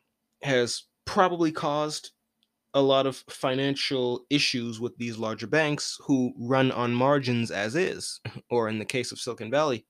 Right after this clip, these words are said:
at a loss. So, and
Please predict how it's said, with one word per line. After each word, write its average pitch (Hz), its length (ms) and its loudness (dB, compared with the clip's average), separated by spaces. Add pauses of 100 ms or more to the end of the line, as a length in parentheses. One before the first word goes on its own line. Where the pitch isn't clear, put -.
at 110 80 -2
a 98 40 0
loss. - 500 -2 (1700)
So, 113 280 -4 (320)
and 214 520 -2